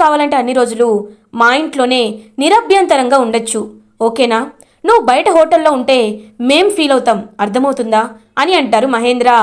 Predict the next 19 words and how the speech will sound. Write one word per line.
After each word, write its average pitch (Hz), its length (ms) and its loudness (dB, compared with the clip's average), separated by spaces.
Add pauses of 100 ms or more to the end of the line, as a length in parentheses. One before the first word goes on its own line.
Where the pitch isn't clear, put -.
(580)
"ఇంతగా 226 420 -2
మీరు 349 280 -2
చెప్తుంటే 285 440 -2 (440)
నేనేం 269 460 0
కాదంటాను, 254 500 -2 (480)
సరే 240 300 -4 (440)
ఇక్కడే 269 320 -2
ఉంటాను" 247 340 0 (360)
అని 339 180 0
అంటాడు 254 340 0
ప్రేమ్. 247 420 -2 (840)
ఇది 330 300 2
ఇలా 339 240 2
ఉండగా 208 320 2 (500)
శైలేంద్ర 302 600 2 (380)
ఇంటికి 285 340 -4
రీచ్ 262 220 -4
అవుతాడు. 254 400 2 (540)
ధరణి 294 440 2